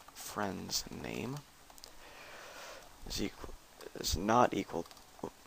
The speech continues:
not equal to nil, then have an end to cut that one off. And instead of friend's name, we'll do player. Then you put your friend's name in there instead of player.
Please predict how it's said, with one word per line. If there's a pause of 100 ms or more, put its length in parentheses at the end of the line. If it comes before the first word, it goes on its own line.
(200)
not
equal
to
nil, (560)
then (1120)
have
an (100)
end
to
cut
that
one
off. (1400)
And
instead
of
friend's
name,
we'll
do
player. (2000)
Then
you
put
your
friend's
name
in
there
instead
of
player.